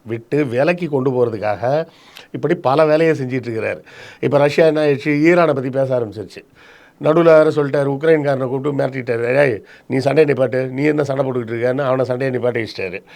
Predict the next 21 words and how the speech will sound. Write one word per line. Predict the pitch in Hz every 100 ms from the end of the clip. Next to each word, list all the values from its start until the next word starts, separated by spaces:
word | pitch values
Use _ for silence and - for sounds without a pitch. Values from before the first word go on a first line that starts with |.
| - - -
இப்ப | 143 147
நேட்டோ | 156 160 151
நாடுகளும் | 147 143 143 151 143 139
உடனே, | 135 135 139 139 127 123 123 123
"சரி, | 143 139 131 - - - -
உக்ரைன்ல | 131 151 151 131
இருந்து | 131 131 139 131
நீங்க | 127
எல்லாம் | 131 135
சண்டை | 127 131
போடக்கூடாதுப்பா" | 131 127 120 117 107 113
அப்படின்னு | 110 120 139
அவங்களும் | 143 120 139 135 120
சொல்ல | 123 117
ஆரம்பிச்சிட்டாங்க. | 110 95 104 95 90 - - _ - - - - -
ஏன்னா | 123 151
இந்த | 135 117
நேட்டோ | 127 156 165
நாடுகள்ல | 156 151 151 147
உன்னை | 147 139 135
சேர்த்துக்கிறேன் | 143 156 147 147 143